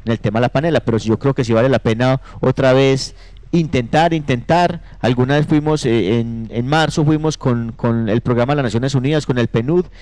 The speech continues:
y ellos también quedaron de ayudarnos porque les pareció muy bonito el proyecto. Entonces, aún sabiendo que esa no es la vocación, miramos a ver si con un tema de mejoramiento de suelos, si con una ayuda de la administración funciona, y si no funciona,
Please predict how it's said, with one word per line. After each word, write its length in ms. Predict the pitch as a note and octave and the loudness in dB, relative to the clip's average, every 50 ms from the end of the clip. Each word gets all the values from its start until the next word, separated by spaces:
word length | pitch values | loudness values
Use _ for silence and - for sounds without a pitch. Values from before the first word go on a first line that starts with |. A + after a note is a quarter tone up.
| - - - | -20 -8 0
y 60 | B2 | 0
ellos 160 | B2+ A#2+ D3 | 2 2 2
también 240 | - D3+ B2 A#2 A2 | 0 0 0 0 -2
quedaron 280 | G2+ - C3+ C#3 C#3+ C#3 | 0 0 0 2 0 0
de 80 | C3 | 0
ayudarnos 440 | A#2+ G#2+ A2 A2+ B2 C#3 D#3+ D#3+ D3+ | 0 2 2 2 4 4 2 0 -2
porque 160 | - - - | -6 -6 -4
les 100 | A#2+ G#2+ | -6 -4
pareció 260 | - - A2+ G#2+ A2+ A2+ | -4 -4 -4 -2 -2 -2
muy 120 | B2 C3 | -2 -2
bonito 260 | C3+ C#3+ D3 C#3+ - | 0 0 -2 0 0
el 80 | D3 C#3 | -2 0
proyecto. 480 | - F#3 F3 C#3+ D#3+ D#3+ - - D3+ D3 C#3+ - - - - - - - - | 0 -2 0 0 -2 -2 -2 -4 -4 -4 -6 -14 -20 -20 -20 -20 -20 -16 -8
Entonces, 520 | - A#2+ A#2 - B2+ A#2+ A#2+ D3 D3+ D3 - | -6 -4 0 0 0 2 2 0 -2 -2 -2
aún 260 | - C3 C#3 C#3+ C#3+ | 0 2 4 4 4
sabiendo 340 | C3+ - F3 F3 F3+ F3 F3+ | 4 4 2 2 4 2 -2
que 140 | - - A#3 | 0 2 0
esa 160 | A#3 C#3 D#3+ | 2 2 0
no 80 | E3 F3 | 2 2
es 60 | F3 | 4
la 140 | F3 F3 D#3+ | 4 6 4
vocación, 580 | D3 C3+ - B2+ A#2 - E3+ F#3 F#3+ G3 F#3 - - - - - - - | 4 4 2 -2 0 2 2 2 2 2 -2 -8 -14 -20 -20 -20 -4 -2
miramos 340 | C3 B2+ B2+ B2+ D3+ D#3 D#3+ | 0 2 2 2 2 2 2
a 60 | C#3+ | 2
ver 100 | B2 A2 | 2 2
si 120 | A2 D#3+ | 0 -2
con 160 | - - C3+ | 0 0 0
un 80 | B2 A#2+ | 0 0
tema 240 | - D3+ C#3+ D#3 D3+ | 0 -2 0 0 0
de 60 | C#3+ | 0
mejoramiento 580 | C#3 A#2+ A#2 A2+ A2+ A2+ A2+ A2+ A2 - D3 D3 | 0 0 0 0 0 0 -2 -4 -2 0 2 2
de 140 | C3 A#2 | 2 2
suelos, 560 | G#2+ - G#2+ G#2+ A#2 C#3 D3+ D3+ C#3+ C#3 B2 - | 2 0 0 2 4 4 4 4 4 2 2 0
si 100 | - A2+ | -4 -4
con 160 | - A2+ A2 | -2 -2 -2
una 80 | A2+ | 0
ayuda 180 | B2 C3 D3 C#3+ | 0 2 2 2
de 60 | C#3 | 4
la 60 | C3 | 2
administración 580 | A#2+ A#2 A2+ A2 A2 G#2 - A2+ G2+ A#2 A2+ G#2 | 0 0 -2 -4 -4 -4 -4 -4 -2 -2 -4 -2
funciona, 520 | - D3+ D#3 C#3+ F#3 F#3 F3+ E3+ E3 D#3+ - - - - - - | -2 -4 -2 0 0 0 0 0 -2 -4 -4 -8 -16 -16 -8 -6
y 60 | B2+ | -4
si 120 | B2+ C3 B2+ | -2 0 0
no 100 | B2 A#2+ | 2 0
funciona, 600 | C#3 D#3 D3+ C#3+ E3+ F3 E3+ E3 E3 D#3 D3+ | 0 -2 0 0 0 -2 0 0 -2 -2 -2